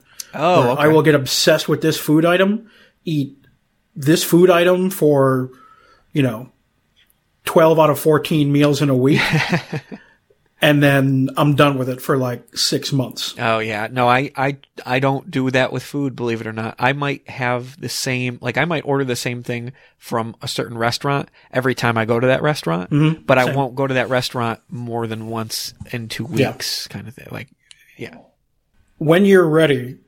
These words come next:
Speaker 2: that has re-, that has actually spawned a question that I'd like to ask you guys.
Speaker 1: Go, go right ahead.
Speaker 2: Uh, let's start with you, Nick.
Speaker 1: Okay.
Speaker 2: Uh, would you like to eat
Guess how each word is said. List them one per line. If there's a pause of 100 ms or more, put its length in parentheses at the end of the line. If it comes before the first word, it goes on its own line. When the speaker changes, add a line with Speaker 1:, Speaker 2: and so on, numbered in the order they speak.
(120)
Speaker 2:
that
has
re-,
that
has
actually
spawned
a
question
that
I'd
like
to
ask
you
guys.
Speaker 1:
Go, (200)
go
right
ahead. (1080)
Speaker 2:
Uh,
let's
start
with
you,
Nick.
Speaker 1:
Okay.
Speaker 2:
Uh, (220)
would
you
like
to
eat